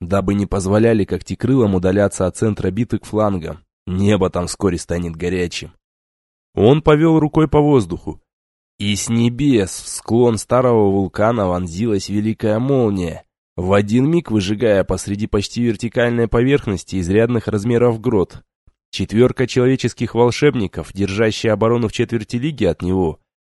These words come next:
исполненными изумления взглядами взирала,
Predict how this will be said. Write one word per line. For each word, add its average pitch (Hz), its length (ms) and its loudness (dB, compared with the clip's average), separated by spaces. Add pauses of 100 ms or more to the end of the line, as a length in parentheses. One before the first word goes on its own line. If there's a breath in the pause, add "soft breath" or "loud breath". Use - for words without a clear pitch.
(120)
исполненными 131 920 2
изумления 123 580 2
взглядами 113 600 2
взирала, 95 640 0